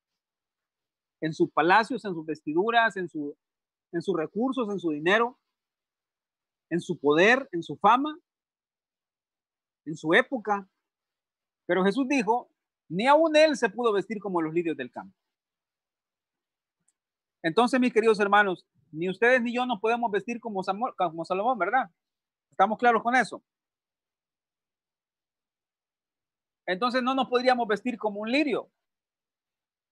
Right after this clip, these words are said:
porque el lirio aprendió a depender de su padre,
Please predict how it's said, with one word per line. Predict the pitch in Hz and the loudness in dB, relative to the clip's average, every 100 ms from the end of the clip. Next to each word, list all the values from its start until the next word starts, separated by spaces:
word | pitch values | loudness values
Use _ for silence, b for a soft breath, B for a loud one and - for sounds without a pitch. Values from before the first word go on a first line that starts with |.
| _ _ _ _ _ | _ _ _ _ _
porque | - 165 165 | -6 -4 -4
el | |
lirio | 165 208 208 | -4 2 2
aprendió | 185 170 190 | 2 0 2
a | |
depender | 196 165 151 160 | 0 -2 -2 -2
de | 156 | -4
su | - | -6
padre, | 151 185 196 143 | 2 2 2 -4